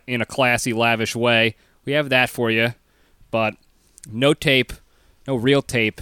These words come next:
no rubber bands, no fasteners, nothing. So we're using painter's tape. Hopefully it holds up. Hopefully Randy doesn't bust down the studio again,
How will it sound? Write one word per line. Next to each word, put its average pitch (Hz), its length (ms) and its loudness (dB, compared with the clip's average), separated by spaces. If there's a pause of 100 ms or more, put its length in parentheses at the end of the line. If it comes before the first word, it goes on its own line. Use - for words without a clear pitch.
(100)
no 123 240 -4
rubber 113 220 0
bands, 110 400 -2
no 113 140 -2
fasteners, 107 600 -4
nothing. 107 320 -4
So 113 140 -6
we're 110 120 -2
using 110 200 -4
painter's 139 380 -2
tape. 139 260 0
Hopefully 127 300 0
it 110 80 -2
holds 120 280 -2
up. 131 280 2 (320)
Hopefully 120 240 -4
Randy 113 260 -2
doesn't 101 380 -6 (1000)
bust 117 320 0
down 113 240 0
the 104 60 -4
studio 107 500 0
again, 92 400 -6